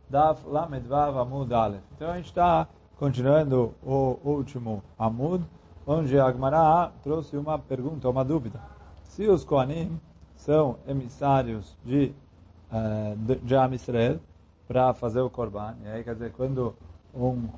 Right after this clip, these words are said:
uma pessoa traz um Korban pro Beit HaMikdash, o Kohen é um enviado dele pra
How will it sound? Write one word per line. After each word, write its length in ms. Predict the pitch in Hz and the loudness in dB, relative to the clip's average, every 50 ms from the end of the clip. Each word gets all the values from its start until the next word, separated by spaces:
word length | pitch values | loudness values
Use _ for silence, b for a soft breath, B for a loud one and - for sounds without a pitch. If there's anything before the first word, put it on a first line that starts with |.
| - | -10
uma 140 | - 127 113 | -6 -6 -6
pessoa 420 | 110 - 110 - - 147 143 127 135 | -4 -6 -10 -6 -2 0 0 0 0
traz 220 | 139 123 127 139 | 0 -2 -2 -2
um 60 | 135 120 | -2 -4
Korban 320 | - 123 117 123 131 127 | -8 -8 -6 -6 -6 -8
pro 140 | 110 113 110 | -10 -12 -12
Beit 200 | 113 120 117 - | -12 -12 -12 -12
HaMikdash, 560 | 117 113 117 107 107 123 117 110 101 85 - - - | -14 -14 -14 -10 -8 -6 -6 -6 -6 -10 -16 -18 -20
o 60 | - | -16
Kohen 420 | - - 120 123 135 143 135 110 101 - - - - - - - | -8 0 2 2 4 2 2 -2 -4 -10 -16 -20 -20 -20 -20 -10
é 220 | - 131 131 131 127 | -4 -2 -2 -2 -2
um 140 | 127 127 | -4 -4
enviado 560 | 123 117 104 117 123 123 127 131 131 117 123 117 | -6 -6 -4 -2 2 2 2 2 2 -2 -6 -8
dele 440 | 107 123 123 120 120 123 156 - - - - - - _ _ - - - - - | -6 -6 -6 -4 -6 -8 -10 -12 -12 -18 -20 -20 -20 _ _ -20 -20 -20 -14 -8
pra 640 | 120 117 117 117 117 117 117 113 110 110 107 101 | -4 -2 0 0 2 2 0 0 0 -2 -4 -6